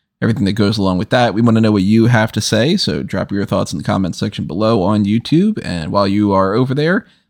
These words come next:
make sure that you hit that like button, pass this along to anybody you think might be interested in checking it out by clicking on that share button,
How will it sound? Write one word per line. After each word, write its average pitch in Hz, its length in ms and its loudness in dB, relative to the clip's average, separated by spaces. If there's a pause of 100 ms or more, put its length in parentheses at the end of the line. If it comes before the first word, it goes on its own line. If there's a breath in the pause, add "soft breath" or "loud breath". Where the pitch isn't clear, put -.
make 127 100 -6
sure 131 120 0
that 120 80 0
you 98 120 -2
hit 139 120 -2
that 76 200 -2
like 107 220 -2
button, 233 420 0
pass 110 240 -2
this 110 160 -2
along 104 360 0
to - 120 -2
anybody 101 260 0
you 101 100 0
think 110 180 -2
might 101 140 -2
be 104 100 -2
interested 107 400 -4
in 107 60 0
checking 107 260 -4
it 107 100 -2
out 95 180 2
by 101 140 -4
clicking 110 380 -6
on 90 160 -2
that 82 120 -6
share 131 360 0
button, 147 420 -2